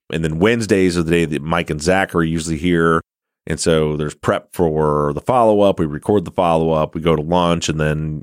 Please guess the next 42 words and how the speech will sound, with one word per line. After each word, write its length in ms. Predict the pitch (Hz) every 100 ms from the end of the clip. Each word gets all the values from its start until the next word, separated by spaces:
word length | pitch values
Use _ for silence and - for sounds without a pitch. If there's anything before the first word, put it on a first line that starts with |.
| 67
after 220 | 76 - 80
that, 240 | 80 71
usually 280 | 76 73 78
it's 120 | -
right 200 | 80 76
back 240 | 82 80
into 680 | 80 78 73 80 78 76 76 _ _ _ _ _ -
doing 280 | 82 78 73
c-, 220 | 58 67 -
case 260 | 95 87
materials, 400 | 76 80 80 80
and 120 | 80
then 160 | 78 73
Thursday 380 | 87 82 78 76
and 100 | 73
Friday 500 | 87 82 80 78 76
are, 340 | 76 76 73 - - 90 - _ -
as 200 | 92 82
of 140 | 82
now, 280 | 98 110 92
in 60 | 78
pre-production, 800 | - 156 104 90 85 - 85 85 _ _ _ -
is 120 | 87
all 560 | - 92 90 90 87 -
organizing 800 | 92 92 87 85 82 78 82 76
and 200 | 71 78
researching 800 | 85 87 - 82 76 78 76 71
and 140 | -
prepping 640 | - 98 82 82 78 76 73 _ _ _ _
for 420 | 82 80 73 76
our 100 | 71
next 260 | 76 73 -
case. 400 | - 101 73 -
Now, 120 | 82
once 260 | 90 113 -
we're 160 | 107
in 80 | 92
the 100 | 82
heart 220 | 104 104
of 80 | 82
a 40 | 78
season, 680 | - 175 123 104 90 87